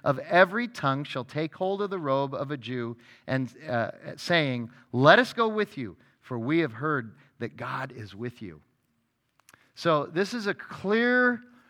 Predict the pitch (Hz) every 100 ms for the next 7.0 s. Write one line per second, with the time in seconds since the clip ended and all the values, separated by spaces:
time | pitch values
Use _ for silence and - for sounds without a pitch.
0 | _ _ - 127 196 262 269 247 214 190
1 | 170 160 143 123 - - 185 208 202 185
2 | 175 180 165 160 147 135 143 143 135 131
3 | 135 165 190 - _ _ _ _ - 139
4 | 123 147 147 143 135 127 - 143 127 120
5 | 113 - 135 139 127 113 110 90 120 -
6 | 127 127 120 113 104 98 - - -